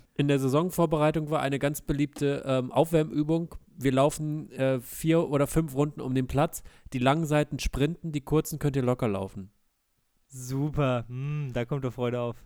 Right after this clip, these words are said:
Speaker 1: Da kommt Freude auf, ja.
Speaker 2: <laughs>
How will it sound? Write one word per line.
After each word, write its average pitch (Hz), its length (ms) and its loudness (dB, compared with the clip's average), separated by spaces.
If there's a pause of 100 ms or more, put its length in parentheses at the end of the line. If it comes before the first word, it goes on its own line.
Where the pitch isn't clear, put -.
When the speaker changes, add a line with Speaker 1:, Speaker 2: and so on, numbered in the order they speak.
(300)
Speaker 1:
Da 127 100 0
kommt 120 180 2
Freude 135 260 6
auf, 98 200 0
ja. 127 300 -2 (920)
Speaker 2:
<laughs> 240 80 0